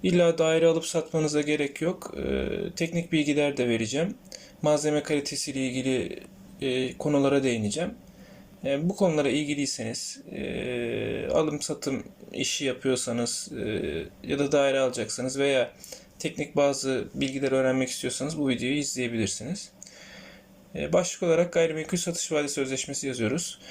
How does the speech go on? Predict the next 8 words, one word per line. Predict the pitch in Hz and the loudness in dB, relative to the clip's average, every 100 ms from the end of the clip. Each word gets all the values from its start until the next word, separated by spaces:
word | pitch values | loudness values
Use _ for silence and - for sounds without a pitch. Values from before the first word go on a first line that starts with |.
| - - | -16 -6
Ufak | 170 202 180 | 0 2 2
tefek | 175 170 156 | 0 -2 0
değişiklikler | 151 151 156 - - 170 | 0 0 -6 -6 2 2
yaparak | 156 165 160 - | 4 4 2 0
sözleşmede | 143 135 135 - 151 | 0 0 -2 -2 -2
inşaat | 156 - 160 156 | 0 2 0 0
sözleşmesini | 156 139 139 143 143 143 139 | -2 0 0 -2 -4 -2 0
de | 123 104 | 2 0